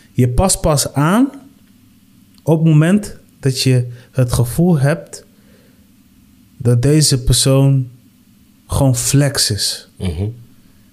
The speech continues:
Speaker 1: En niet, eh, eh, eh, eh, dag in dag uit aan het brommen is. Dat is hoe ik, eh, eh, eh, naar kijk.
Speaker 2: Mhm.
Speaker 1: Als het gaat om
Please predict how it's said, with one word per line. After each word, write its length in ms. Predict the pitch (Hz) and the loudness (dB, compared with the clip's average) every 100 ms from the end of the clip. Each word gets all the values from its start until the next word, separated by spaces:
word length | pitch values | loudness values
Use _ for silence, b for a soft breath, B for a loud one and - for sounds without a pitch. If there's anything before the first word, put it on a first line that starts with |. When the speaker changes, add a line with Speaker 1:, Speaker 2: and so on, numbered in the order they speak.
| b b _ _ | b b _ _
Speaker 1:
En 760 | 117 117 120 117 117 117 113 - _ _ _ | -2 2 2 2 2 0 -2 -6 _ _ _
niet, 760 | 127 143 143 - - - - _ _ _ _ | 2 2 2 0 -10 -14 -16 _ _ _ _
eh, 340 | 110 123 117 | -4 -2 -2
eh, 280 | 110 110 101 | -2 -6 -4
eh, 760 | 113 110 110 107 104 101 - - | -4 -4 -4 -4 -4 -6 -8 -2
eh, 340 | 117 110 101 - - | -2 -2 -4 -10 -14
dag 240 | - 131 - | -4 -4 -2
in 220 | 139 131 | 2 2
dag 220 | 127 107 | 2 0
uit 500 | 123 131 127 123 - - - | 2 2 0 -2 -14 -16 -4
aan 200 | 127 135 | 0 2
het 140 | 127 | 2
brommen 420 | 117 151 156 139 113 | 2 2 4 4 4
is. 380 | 98 - - _ - - - - - - _ _ _ _ _ _ _ _ _ _ | 2 -4 -8 _ -20 -20 -20 -20 -20 -20 _ _ _ _ _ _ _ _ _ _
Dat 220 | 131 165 | -2 0
is 140 | 165 151 | 0 0
hoe 280 | 127 143 160 | 2 4 2
ik, 340 | 160 - - _ _ _ | 0 -8 -10 _ _ _
eh, 120 | 117 | -2
eh, 440 | 123 120 123 117 120 | 0 0 0 2 2
eh, 80 | 110 | 4
naar 240 | 123 120 | 4 4
kijk. 460 | 120 135 113 - - - | 2 0 -2 -6 -16 -8
Speaker 2:
Mhm. 280 | 92 80 104 | -6 -4 -2
Speaker 1:
Als 160 | 120 131 | 0 0
het 120 | 117 | 0
gaat 320 | 127 123 120 | 0 -2 -2
om 280 | 120 120 | 2 2